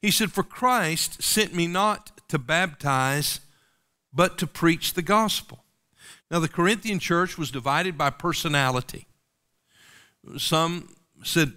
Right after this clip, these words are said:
"I'm of Paul," the others said, "I'm of Apollos," and they were debi-, they were debating and, and fighting over who baptized them and identifying in groups.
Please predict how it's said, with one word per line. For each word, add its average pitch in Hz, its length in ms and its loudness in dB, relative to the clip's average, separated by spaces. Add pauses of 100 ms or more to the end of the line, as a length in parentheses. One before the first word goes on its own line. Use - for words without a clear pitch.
"I'm 151 220 2
of 165 120 -6
Paul," 165 320 0
the 151 140 0
others 151 200 0
said, 156 120 -4
"I'm 156 220 4
of 151 80 -4
Apollos," 160 680 -2
and 160 140 -2 (260)
they 131 120 4
were 151 200 2
debi-, 131 640 0
they 156 100 2
were 156 140 0
debating 156 560 0
and, 165 180 -4
and 165 280 -2
fighting 165 600 -2
over 151 260 0
who 160 220 2
baptized 143 840 0
them 156 340 0
and 156 160 0 (240)
identifying 160 880 0
in 165 140 -2
groups. 143 680 -2